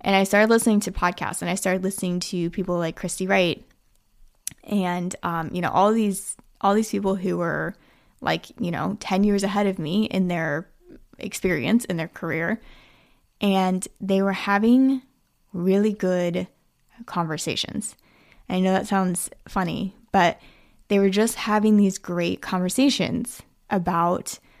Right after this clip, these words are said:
life and business and the day-to-day stuff that at the time I felt like I was the only one experiencing. Like, I was the only one who was feeling so guilty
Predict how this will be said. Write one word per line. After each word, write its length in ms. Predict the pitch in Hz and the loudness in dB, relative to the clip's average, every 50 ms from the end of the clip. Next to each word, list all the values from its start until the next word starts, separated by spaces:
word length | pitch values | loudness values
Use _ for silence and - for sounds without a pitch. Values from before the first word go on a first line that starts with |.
| - _ _ _ - | -20 _ _ _ -20
life 640 | - - - 175 202 214 196 - - - - - _ _ _ _ - | -8 -2 0 2 2 2 0 -2 -4 -12 -20 -20 _ _ _ _ -4
and 220 | - 202 185 175 170 | -2 0 0 0 2
business 680 | 175 190 196 190 190 175 160 - - - - - - _ _ _ _ _ _ _ _ _ _ - | 2 2 2 2 2 0 0 -2 -4 -6 -6 -8 -10 _ _ _ _ _ _ _ _ _ _ -4
and 400 | 196 190 180 175 175 175 175 175 | -2 0 0 0 0 0 -2 -4
the 200 | - - 185 185 | -4 -4 -4 -4
day-to-day 640 | 175 - - 185 190 202 214 208 196 190 180 175 175 | -2 0 0 2 4 6 6 4 4 2 0 0 -2
stuff 800 | 180 - - - - - 202 190 190 - - - - - - 311 302 359 359 - 370 | -2 -4 -6 -6 -4 0 0 0 0 0 -2 -6 -14 -20 -20 -20 -20 -20 -20 -12 -8
that 380 | 202 185 190 180 175 175 180 - | -2 2 2 4 4 2 2 0
at 160 | - 196 - | -2 -2 -2
the 80 | - 185 | -4 -6
time 500 | 175 - - 233 233 214 190 185 185 - - - | -6 -4 -2 0 2 2 2 2 0 -2 -2 0
I 260 | 175 190 214 254 262 | 2 2 4 2 2
felt 220 | 247 - 202 - | 0 -2 -4 -2
like 200 | - - 180 - - - | -2 -2 -4 -4 -2 0
I 120 | 196 196 | 2 4
was 220 | 214 226 220 208 | 6 4 4 4
the 140 | 208 196 190 - - | 2 -2 -4 -2 0
only 360 | 226 226 240 247 262 254 254 | 2 4 6 6 6 6 6
one 200 | 240 220 214 202 | 6 4 4 2
experiencing. 800 | 185 - - - - 170 156 - - - 220 220 - - - 240 - - _ _ _ _ _ _ _ - | 0 -4 -6 -8 -6 -6 -6 -6 -6 -8 -8 -6 -6 -6 -6 -6 -8 -10 _ _ _ _ _ _ _ -6
Like, 140 | 185 180 - - | -6 -4 0 2
I 160 | 196 202 214 | 4 4 6
was 180 | 233 240 220 | 6 6 4
the 160 | 208 214 - - - | 4 0 -2 -4 -4
only 360 | 214 214 226 233 247 247 247 | -2 0 2 4 6 6 6
one 540 | 220 196 196 190 185 175 185 175 180 - - - - - | 4 4 2 2 2 0 -2 -4 -6 -8 -10 -10 -6 -4
who 140 | 214 202 | -2 0
was 200 | 190 190 180 - | 0 0 -2 -4
feeling 520 | - - 196 190 185 185 180 175 180 180 - | -4 -2 -2 0 0 -2 -4 -4 -6 -8 -8
so 420 | - - - - - 190 196 220 233 | -8 -8 -8 -2 0 2 2 2 2
guilty 640 | 214 202 202 196 196 - - 135 120 165 214 220 | 0 0 -2 -2 -4 -6 -8 -8 -6 -4 -6 -6